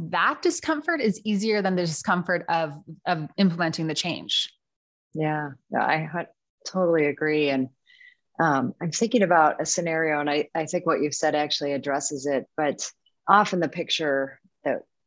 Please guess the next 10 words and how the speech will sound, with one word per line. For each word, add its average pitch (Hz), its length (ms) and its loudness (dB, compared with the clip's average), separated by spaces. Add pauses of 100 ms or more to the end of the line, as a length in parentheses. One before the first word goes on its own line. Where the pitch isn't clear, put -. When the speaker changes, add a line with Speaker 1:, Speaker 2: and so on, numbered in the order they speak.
(140)
Speaker 2:
culture 147 460 -2
has 147 260 -2
in 143 100 -4
its 131 160 -8
mind 139 380 -2
of 135 140 -2
the 135 220 -2
stepmom 143 800 0
and 139 120 -4
the 139 340 -2